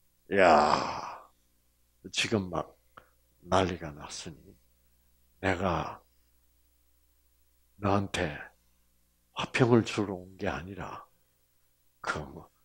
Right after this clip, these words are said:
검을 주러 왔구나. 아,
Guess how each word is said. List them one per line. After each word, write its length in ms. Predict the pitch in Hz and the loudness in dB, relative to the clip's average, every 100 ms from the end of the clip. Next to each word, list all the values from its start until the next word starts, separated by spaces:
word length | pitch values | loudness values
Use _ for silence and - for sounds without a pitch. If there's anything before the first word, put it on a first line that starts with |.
| - | -12
검을 560 | - 78 - - 104 - | -10 -10 -12 -10 -10 -10
주러 520 | - 110 131 139 175 _ _ _ _ | -6 0 0 0 -6 _ _ _ _
왔구나. 720 | - - - - - - - - _ _ _ _ _ _ _ | -12 -12 -14 -12 -10 -10 -14 -20 _ _ _ _ _ _ _
아, 180 | - - | -20 -20